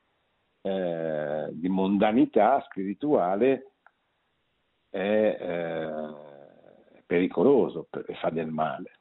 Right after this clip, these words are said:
no? La mondanità spirituale è una, eh, diciamo così, è una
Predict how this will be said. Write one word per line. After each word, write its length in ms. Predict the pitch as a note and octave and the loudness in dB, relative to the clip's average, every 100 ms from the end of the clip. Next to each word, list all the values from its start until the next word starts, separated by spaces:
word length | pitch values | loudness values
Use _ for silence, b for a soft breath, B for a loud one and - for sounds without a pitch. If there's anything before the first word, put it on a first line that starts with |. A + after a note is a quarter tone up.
| - | -14
no? 180 | G2 - _ _ _ _ _ _ _ | -14 -14 _ _ _ _ _ _ _
La 120 | - C#3+ | -2 2
mondanità 540 | A2 A#2+ A2 - C3+ | 4 4 2 2 0
spirituale 720 | - G2+ G2+ G2+ A#2 A#2+ G2 | 2 -4 -2 2 4 4 2
è 40 | G#2+ | 0
una, 460 | A2+ G#2 G2 E2+ - _ _ _ _ _ _ _ _ _ | -2 -4 -4 -6 -10 _ _ _ _ _ _ _ _ _
eh, 480 | G2 F#2 E2+ E2 D#2+ D#2+ E2+ F2 F2 - _ _ _ | -6 -4 -4 -6 -10 -14 -16 -20 -20 -20 _ _ _
diciamo 340 | - - E2+ - | -14 -6 -6 -6
così, 240 | - A2 | 0 2
è 160 | - F#2 | 2 0
una 300 | F#2+ F#2 | 0 0